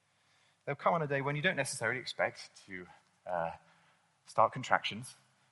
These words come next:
and it will happen. Uh, I, I imagine that, um, any babies who were born this week, there,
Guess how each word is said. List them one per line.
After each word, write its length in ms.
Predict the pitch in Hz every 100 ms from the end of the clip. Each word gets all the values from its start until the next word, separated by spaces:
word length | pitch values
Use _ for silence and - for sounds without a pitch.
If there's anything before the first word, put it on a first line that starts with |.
| _ _ -
and 540 | 113 113 113 110 107 -
it 200 | 120 120
will 460 | 120 131 123 120 - - -
happen. 340 | 123 - 73 _ _ _ _ _ _ _ _ _ _ _ _ _ - _ _ _ _ 101
Uh, 220 | 85 76 _ _ _ _ _ _ _ _ -
I, 160 | 107 104
I 280 | 107 104 101 98
imagine 520 | 104 98 104 135 147
that, 160 | 101 92 -
um, 180 | 101 101
any 180 | 110 110
babies 420 | 104 101 117 107
who 80 | 101
were 40 |
born 360 | 87 104 101 - _ _ -
this 180 | 104
week, 280 | 101 120 - _ _ _ _ _ - - -
there, 260 | 123 127